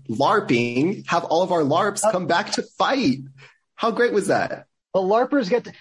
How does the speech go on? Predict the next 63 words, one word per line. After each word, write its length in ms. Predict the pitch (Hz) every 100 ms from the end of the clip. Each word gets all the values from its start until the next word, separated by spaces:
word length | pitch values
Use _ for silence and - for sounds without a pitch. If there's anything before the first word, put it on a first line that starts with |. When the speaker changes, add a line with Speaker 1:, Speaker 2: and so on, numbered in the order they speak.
| -
Speaker 2:
and 140 | 226 226
you 60 |
know 140 | 233 277
what? 160 | 285 - -
I, 240 | 214 208 - - - 127 - - _ _ _ -
I 120 | 233
don't 240 | 302 311
love 240 | 175 220 208
the 100 | 240
larpers 340 | 240 233 247
as 120 | 233
characters, 500 | - 247 254 269 269 - - -
but 80 |
I 80 | 226
love 300 | 202 185 254
what 100 | 330
they 120 | 269
represent 600 | 190 190 190 135 135 151
for 140 | - 202
the 100 | 196
series 440 | 247 247 262 247
because 300 | 202 190 190
it 100 | 185
is 140 | 185 -
solely 380 | 202 202 226
about, 420 | 202 170 165 165 -
you 160 | 147
know, 180 | 151 131 _ _
Clint, 340 | - 196 220 220
a 120 | 180
guy 160 | 170 156
with 180 | 151 131
no 220 | 135 -
powers 440 | 170 180 175 170
who 120 | - 151
is 80 |
on, 120 | 151 139
like, 160 | 135 -
three 120 | 143 185
blocks 300 | 202 202 202
in 60 |
New 60 | 185
York 260 | 156 151 - _
trying 300 | - 156 160
to 80 | 165
do 160 | 151 151
a 80 | 131
thing. 340 | 131 120 160 - - -
And, 100 | 180
like, 160 | 185 -
I 120 | 190 196
love 180 | 214
that 120 | 254 240
the 60 |
larpers 400 | 190 170 175 180
kind 200 | - 165
of 60 | 165
represent 280 | 165 147 147
that 120 | 151
idea 340 | 151 151 151
of, 80 | 143
you 80 | 143
know, 140 | 127